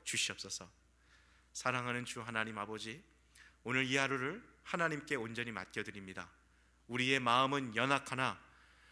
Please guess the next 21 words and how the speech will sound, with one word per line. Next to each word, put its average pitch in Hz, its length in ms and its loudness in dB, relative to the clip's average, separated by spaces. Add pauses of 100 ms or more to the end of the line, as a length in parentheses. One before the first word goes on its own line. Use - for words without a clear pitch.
(320)
하나님 160 440 8
우편에 156 360 2
계신 139 300 2
예수님께서 123 640 0
우리를 117 380 0
위해 113 180 0
친히 175 320 0
기도하시고 104 760 -8 (500)
지금 135 260 2
이곳에서 143 520 2
우리 139 240 4
안에 139 180 4
계신 139 300 -4
성령께서 147 840 -4 (360)
말할 160 380 8
수 - 280 6
없는 170 320 -2
탄식으로 170 520 -2
우리를 131 320 0
위하여 113 280 -2
간구하시니 107 720 -8